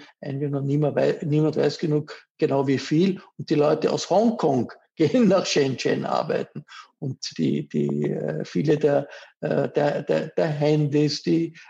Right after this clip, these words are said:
äh, Internetgeräte, die die ganze Welt haben, kommen aus Shenzhen. Also da hat sich einfach am Kräfteverhältnis etwas geändert zwischen Hongkong und der Volksrepublik. Chinesische Führung möchte ganz klarstellen,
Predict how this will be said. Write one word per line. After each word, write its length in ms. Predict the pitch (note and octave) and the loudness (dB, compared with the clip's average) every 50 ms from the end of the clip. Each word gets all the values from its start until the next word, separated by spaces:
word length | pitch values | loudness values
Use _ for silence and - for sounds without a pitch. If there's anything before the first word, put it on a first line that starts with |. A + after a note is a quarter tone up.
| - _ - | -20 _ -6
äh, 300 | - - - - - - - - E3 E3+ F3+ - D#3+ D3+ F3 A#3 - - - - - - G#3 G#3 - - - - | -4 -2 0 0 -2 -2 -4 -6 -10 -12 -12 -12 -12 -12 -12 -12 -14 -12 -12 -10 -10 -8 -6 -6 -6 -6 -4 0
Internetgeräte, 1600 | A3+ G3+ F#3+ F#3 - F#3+ F3 D#3+ E3+ E3+ E3+ - - - F3 E3 D#3+ D#3+ D#3+ D3+ D3 - E3 E3 D3 D#3+ D#3 D#3+ D#3+ D#3 D#3+ E3 D3 | 2 2 2 2 2 2 2 4 2 2 2 0 0 2 2 4 4 4 2 2 0 0 0 0 2 4 4 4 4 4 2 0 2
die 120 | D#3 E3+ | 2 0
die 120 | D3 D#3 D3+ | 0 0 -2
ganze 340 | - D#3 D#3 - - D#3+ | -2 -6 -6 -4 -6 -2
Welt 240 | D#3+ D#3 D#3+ - - | -2 0 -2 -2 -2
haben, 220 | - E3 F3 F3+ - | -4 -6 -6 -8 -10
kommen 420 | - - - F3 F3+ F#3+ G3+ F3+ - _ _ _ | -4 -2 0 2 2 0 0 -2 -8 _ _ _
aus 180 | - - E3 - | -8 -6 -6 -6
Shenzhen. 560 | - - F3+ F3 F3+ F3 - - F#3 F3 E3+ - - - - - | -4 -4 -2 -2 -2 -4 -4 -4 -4 -4 -4 -6 -12 -18 -10 -4
Also 160 | - D3 D#3+ | -2 -2 0
da 160 | E3 - F#3+ | 0 -2 0
hat 220 | D3+ F3 G3+ - - | 0 0 -2 0 0
sich 240 | C4+ F#3+ - - D3+ | 0 0 0 -2 -4
einfach 300 | D#3+ F#3+ - - F3+ F#3 | -4 -4 -4 -4 -4 -4
am 140 | F3 D3 | -4 -4
Kräfteverhältnis 1080 | - - E3+ G#3+ A#3 A#3 - - C3 - - - - - - _ _ - F#3 F#3 - - _ _ - | 0 2 2 2 2 0 0 -2 -2 -2 -4 -6 -8 -8 -12 _ _ -10 -10 -10 -10 -12 _ _ -4
etwas 600 | - C#3+ - - D#3+ D#3+ D#3 - - - _ _ _ _ | -4 -4 -2 0 0 0 0 0 -6 -12 _ _ _ _
geändert 520 | - A3+ B3 A#3+ A3 E3 B2 A#2+ - - | -2 2 4 4 4 4 4 2 0 -2
zwischen 400 | - - - - - - - D3+ | -8 -8 -8 -8 -8 -6 -8 -8
Hongkong 340 | - C3 C#3 - - D3 C3 - | -6 -6 -6 -4 -6 -6 -6 -6
und 120 | - D3 - | -12 -10 -10
der 80 | - | -10
Volksrepublik. 880 | - - - - - - - E3 F3 D3+ F3 D#3 - F#3 G#3+ - - - - - - - _ _ _ _ - | -8 -8 -10 -10 -10 -12 -10 -10 -10 -10 -10 -8 -4 -4 -4 -4 -6 -16 -16 -18 -18 -20 _ _ _ _ -6
Chinesische 520 | - D#3 B2 B2+ E3 F#3+ G#3 F#3 - A3+ - | -2 0 2 2 4 2 2 2 2 0 -2
Führung 340 | - - F3+ F3 F3+ F3+ F3 | 0 2 2 2 2 2 0
möchte 300 | F3 D#3 - - F#3 - | -2 -2 -2 -2 -2 -2
ganz 400 | - D3 E3 F#3+ G3+ - - - | -2 -2 0 0 0 -2 -2 -2
klarstellen, 720 | E3+ C#3 D#2 - - - - - - - F2 F#3+ G3+ - | 0 0 0 0 -2 -4 -4 -2 0 0 0 -2 -4 -6